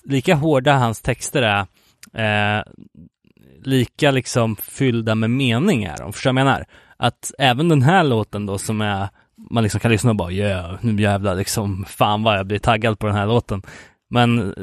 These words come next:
det är ju ändå, om man läser texten så finns det ju en djupare mening med, med den också, liksom.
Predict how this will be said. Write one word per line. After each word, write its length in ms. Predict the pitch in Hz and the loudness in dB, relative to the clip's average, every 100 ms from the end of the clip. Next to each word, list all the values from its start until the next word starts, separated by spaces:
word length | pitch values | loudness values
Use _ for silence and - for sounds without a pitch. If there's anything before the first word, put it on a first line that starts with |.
| 117 | 0
det 80 | 123 | 4
är 100 | 127 | 6
ju 100 | 131 | 6
ändå, 400 | 127 131 156 135 | 4 4 4 6
om 100 | 123 | 6
man 160 | 123 | 4
läser 300 | 147 135 - | 4 4 0
texten 560 | 117 165 - - 104 101 | 0 -2 -4 -8 -8 -8
så 460 | - 104 101 101 87 - _ _ _ _ _ _ - - | -6 -4 -4 -4 -8 -16 _ _ _ _ _ _ -20 -10
finns 220 | 113 98 | -8 -4
det 100 | 110 | -2
ju 60 | |
en 60 | 104 | -2
djupare 480 | 107 107 - 120 107 | 0 -2 0 0 2
mening 600 | 104 104 113 110 98 92 | 2 2 2 0 -2 -8
med, 300 | 107 104 110 92 | -8 -6 -6 -2
med 320 | 107 101 104 | 0 2 0
den 160 | 101 107 | -2 -4
också, 280 | - - 139 | -4 -2 -4
liksom. 420 | - - 113 | -4 -8 -6